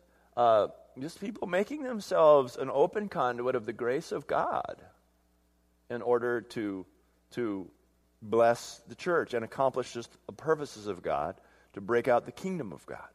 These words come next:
And you can see how one need, would need to be filled with the Holy Spirit in order to function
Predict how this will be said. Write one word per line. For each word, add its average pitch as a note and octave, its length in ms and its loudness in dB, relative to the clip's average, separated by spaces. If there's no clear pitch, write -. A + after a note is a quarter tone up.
And B2 320 -4
you E3+ 100 -6
can F3 160 2
see A#3+ 180 2
how E3 220 10
one D#3+ 220 8
need, F#3 200 2
would D#3 200 2
need F#3+ 220 2
to D3+ 60 0
be D3+ 120 0
filled B3 300 12
with F3 120 0
the D#3+ 80 6
Holy D#3 300 6
Spirit E3+ 380 6
in B2+ 80 2
order C3 260 0
to B2+ 160 4
function C3 760 2